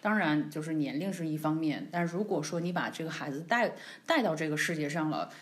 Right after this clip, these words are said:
就是说你是意外的，或者说你，你，其实我们有好多人是被意外带到这个世界上的，那么父母没有做好准备的情况下，其实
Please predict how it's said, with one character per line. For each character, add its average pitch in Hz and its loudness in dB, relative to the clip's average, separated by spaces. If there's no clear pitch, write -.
就 196 0
是 185 0
说 196 2
你 175 -2
是 165 -4
意 175 0
外 208 4
的， - -4
或 175 -2
者 160 -2
说 165 -2
你， 160 0
你， 160 -2
其 - 0
实 208 2
我 220 2
们 147 2
有 196 2
好 - -6
多 160 0
人 151 2
是 151 -2
被 156 -2
意 262 8
外 143 4
带 139 0
到 131 2
这 135 -4
个 143 -4
世 - -4
界 147 0
上 143 -2
的， - -8
那 233 4
么 233 6
父 226 2
母 170 6
没 143 4
有 220 4
做 190 0
好 156 0
准 151 -2
备 160 -2
的 156 0
情 147 0
况 156 2
下， 165 0
其 185 -2
实 170 -4